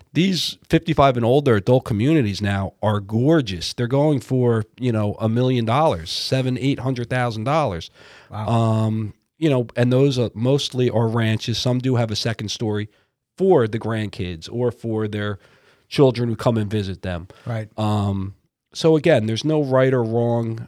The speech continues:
Speaker 1: uh, or preferred style. It really comes down to the builder in that area,
Speaker 2: Mm-hmm.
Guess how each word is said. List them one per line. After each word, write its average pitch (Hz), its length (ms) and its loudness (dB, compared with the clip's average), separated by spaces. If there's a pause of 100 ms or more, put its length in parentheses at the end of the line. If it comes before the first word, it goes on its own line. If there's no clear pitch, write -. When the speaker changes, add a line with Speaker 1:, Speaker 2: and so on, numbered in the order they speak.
Speaker 1:
uh, 104 540 -2 (100)
or 104 320 -2
preferred 110 800 -2
style. 110 560 -2 (260)
It - 100 -10
really 185 300 2
comes 151 240 -2
down 139 240 2
to 120 320 -2 (640)
the - 140 -2
builder 113 580 0
in 113 160 -2
that 104 220 -2
area, 101 520 -4
Speaker 2:
Mm-hmm. 139 280 -2